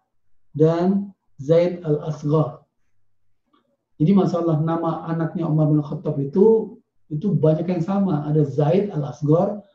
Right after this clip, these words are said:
ada Zaid, ya, Al-Akbar. Gitu. Ya, ada Zaid Al-Akbar.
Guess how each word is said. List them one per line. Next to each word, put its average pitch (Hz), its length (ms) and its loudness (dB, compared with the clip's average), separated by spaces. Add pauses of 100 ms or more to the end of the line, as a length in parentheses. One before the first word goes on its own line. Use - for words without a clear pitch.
(180)
ada 151 240 2
Zaid, 175 480 0 (400)
ya, 160 240 -4
Al-Akbar. - 720 -8 (880)
Gitu. 131 320 -8 (880)
Ya, 147 160 -2
ada 156 160 2
Zaid 170 320 2
Al-Akbar. 151 640 -8